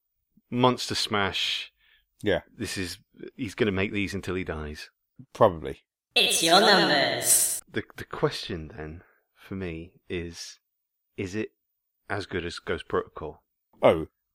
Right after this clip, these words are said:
Speaker 2: it's no question if it, if it's as good.
Speaker 1: So
Speaker 2: They're,
Speaker 1: is it,
Speaker 2: they're comparable.
Speaker 1: is it
Speaker 2: But
Speaker 1: better?
Speaker 2: we, we need to work out which is better. We do.
Speaker 1: And the difficult thing is, although they share a formula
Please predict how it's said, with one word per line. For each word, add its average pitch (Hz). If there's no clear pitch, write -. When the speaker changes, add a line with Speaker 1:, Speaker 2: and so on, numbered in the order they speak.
Speaker 2:
it's 101
no 135
question 87
if 90
it, 92
if 85
it's -
as 98
good. -
Speaker 1:
So -
Speaker 2:
They're, 87
Speaker 1:
is -
it, 85
Speaker 2:
they're 92
comparable. 95
Speaker 1:
is 82
it -
Speaker 2:
But 87
Speaker 1:
better? 85
Speaker 2:
we, 85
we 85
need 90
to 92
work 87
out 82
which 85
is -
better. 80
We 82
do. -
Speaker 1:
And 76
the 127
difficult -
thing 101
is, 90
although 156
they 117
share 117
a 104
formula 117